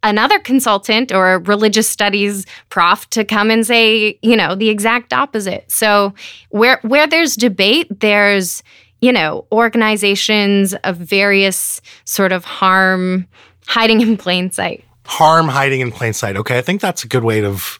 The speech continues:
Speaker 2: maybe looking <laughs> at it. And, and I'll tell you, and I'll be honest, you know, many years ago, I was a big adherent to Kundalini yoga. And friends
Speaker 1: <laughs>
Speaker 2: used to joke that I was in a cult or I was susceptible to joining a cult.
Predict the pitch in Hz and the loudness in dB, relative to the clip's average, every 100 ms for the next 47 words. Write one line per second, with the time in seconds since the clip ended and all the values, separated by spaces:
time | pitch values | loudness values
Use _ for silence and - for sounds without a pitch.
0 | _ 123 107 104 107 139 131 135 139 147 | _ -4 -2 0 0 0 2 2 4 4
1 | 202 190 - - 185 180 170 _ - 175 | 2 -2 -6 -6 0 0 -2 _ -6 0
2 | 175 214 190 190 170 156 147 160 147 170 | 2 4 4 4 4 2 2 2 2 0
3 | 165 147 127 110 - 131 165 151 147 139 | 0 0 0 -4 -6 -2 0 2 2 2
4 | 151 135 123 123 117 120 107 143 151 - | 2 2 2 0 0 -4 -2 -2 -2 -6
5 | 117 - 151 123 117 107 - - 151 139 | -8 -4 -2 0 -2 -6 -6 -2 0 2
6 | 131 127 - _ - 160 151 135 131 123 | 0 -2 -4 _ -2 0 2 2 2 2
7 | 113 101 98 - - - _ _ _ _ | 0 -2 -4 -8 -14 -20 _ _ _ _
8 | - 120 117 123 170 202 190 202 226 170 | -4 0 0 2 4 4 4 2 0 2
9 | 151 135 180 - 123 127 123 110 113 123 | 4 4 2 -2 -4 0 2 2 0 0
10 | 120 110 110 127 131 135 - 131 160 - | -2 -4 2 2 2 -2 0 2 2 0
11 | - 127 117 117 117 117 - 127 202 196 | -10 -2 0 0 0 -2 -2 0 0 2
12 | 160 127 135 135 120 117 117 110 - 110 | 0 2 0 -2 -2 -2 -2 -6 -4 -4
13 | 131 - | -4 -6